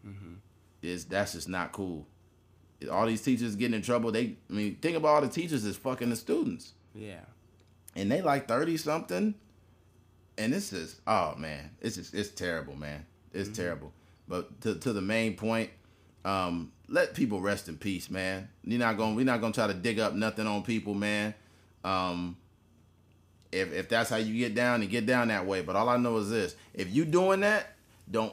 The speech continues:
Speaker 2: ever expect empathy when somebody in your family pass away. Don't be, like, cracking jokes and posting memes of people, but then when your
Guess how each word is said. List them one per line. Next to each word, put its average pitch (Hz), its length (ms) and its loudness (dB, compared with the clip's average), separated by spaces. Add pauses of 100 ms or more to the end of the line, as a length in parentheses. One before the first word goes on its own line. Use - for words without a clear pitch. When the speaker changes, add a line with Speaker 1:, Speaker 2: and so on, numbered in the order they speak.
(140)
Speaker 2:
ever 160 240 6
expect 147 480 2
empathy 123 400 0
when 101 160 0
somebody 113 440 2
in 110 80 4
your 113 100 2
family 110 360 2
pass 107 320 0
away. 98 320 -2 (380)
Don't 135 200 4
be, 135 140 4
like, 117 180 4
cracking 120 380 4
jokes 117 260 2
and 92 160 -6
posting 113 420 0
memes 123 280 4
of 85 80 -6
people, 95 420 -4 (220)
but - 160 -4
then 110 140 0
when 104 120 0
your 107 160 0